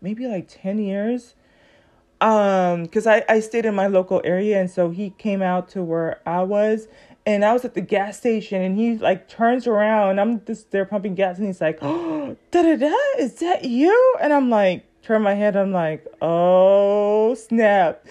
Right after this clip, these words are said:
So we talk, we're, we're, like, cool or whatever, and then I just, I all of a sudden just got bored and annoyed, and I was just like, "Okay, well, I'll talk to you later." He's like, "No, no, no,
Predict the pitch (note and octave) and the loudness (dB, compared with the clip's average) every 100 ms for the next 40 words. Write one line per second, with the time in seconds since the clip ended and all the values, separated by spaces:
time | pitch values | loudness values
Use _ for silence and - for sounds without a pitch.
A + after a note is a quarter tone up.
0 | - - - - - B3 C4 C4+ C#5+ - | -20 -20 -20 -20 -2 4 6 6 2 -4
1 | A4 G#4+ A4+ A4+ B4 A#4 B4 B4+ A4 - | -2 0 0 0 2 2 0 0 0 0
2 | A4 A4 G#4 G4 F#4+ F#4+ F#4+ F4+ F4 E4+ | 0 2 0 0 0 0 -2 -2 0 0
3 | F4+ F4+ - _ _ _ _ _ - C#4+ | -2 -6 -8 _ _ _ _ _ -2 -2
4 | - C#4 F4+ D#4 F#4 F4 B3+ C4+ B3 G#3 | 2 2 2 0 -2 -2 -2 0 2 2
5 | G3 G#3 B3+ A#3 G#3 G3+ A3+ C#4 B3 A#3 | 4 2 2 0 2 2 2 2 2 0
6 | B3 A#3+ A#3 C4+ F4+ F#4 E4+ D#4 E4 F4+ | 0 0 0 0 -2 0 2 2 0 -2
7 | F4 F4 F4 E4 C#4+ D#4+ F#4 F#4+ C4+ F#3+ | -2 -2 -2 -4 -4 -2 0 4 4 2